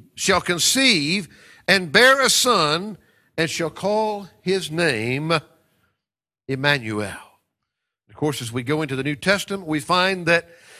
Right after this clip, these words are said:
the Bible itself interprets Emmanuel, meaning God with us. God's gonna give you a sign.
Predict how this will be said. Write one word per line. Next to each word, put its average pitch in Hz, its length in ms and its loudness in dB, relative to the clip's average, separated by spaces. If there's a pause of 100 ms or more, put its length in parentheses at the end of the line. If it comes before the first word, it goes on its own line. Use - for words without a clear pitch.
(220)
the 147 80 -2
Bible 196 340 4
itself 208 400 2
interprets 156 500 -2
Emmanuel, 185 760 2
meaning 170 560 0 (100)
God 175 580 2 (240)
with 160 640 -4
us. 156 560 -6 (880)
God's 226 300 2
gonna 208 200 -2
give 170 220 -4
you 170 100 -2
a 160 40 -4
sign. 175 460 0